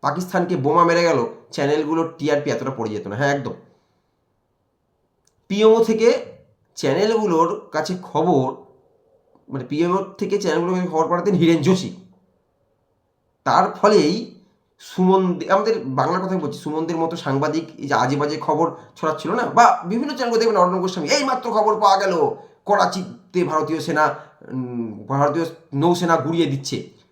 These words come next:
পেশোয়ার উড়িয়ে দিচ্ছে", এই সব যে খবর, এগুলো সব পিএমওর থেকে একদম। পিএমও থেকে ওই যোশীবাবু করতেন।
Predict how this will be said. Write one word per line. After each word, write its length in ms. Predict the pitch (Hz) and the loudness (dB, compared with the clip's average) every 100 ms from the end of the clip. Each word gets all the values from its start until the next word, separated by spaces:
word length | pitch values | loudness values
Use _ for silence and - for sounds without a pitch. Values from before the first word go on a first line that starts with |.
| _ | _
পেশোয়ার 400 | - 254 226 214 | -4 0 4 4
উড়িয়ে 220 | 202 196 190 | 4 0 0
দিচ্ছে", 340 | 175 - 143 | -2 -4 -2
এই 160 | 208 214 | 0 0
সব 220 | 214 175 | -2 -4
যে 60 | |
খবর, 300 | 175 165 - | -2 0 0
এগুলো 160 | 165 220 | -2 0
সব 180 | 254 262 - - _ 175 | 0 0 -6 -20 _ -12
পিএমওর 300 | 240 269 285 | -2 0 0
থেকে 160 | 240 175 | 0 0
একদম। 280 | 180 233 - - - _ _ _ | 2 2 2 -2 -18 _ _ _
পিএমও 240 | 185 220 | 0 2
থেকে 160 | 220 233 | 2 2
ওই 260 | 233 208 - - - | 0 0 -8 -18 -4
যোশীবাবু 480 | 147 208 233 220 233 | 0 2 2 2 0
করতেন। 440 | - 220 220 107 | 0 0 0 -4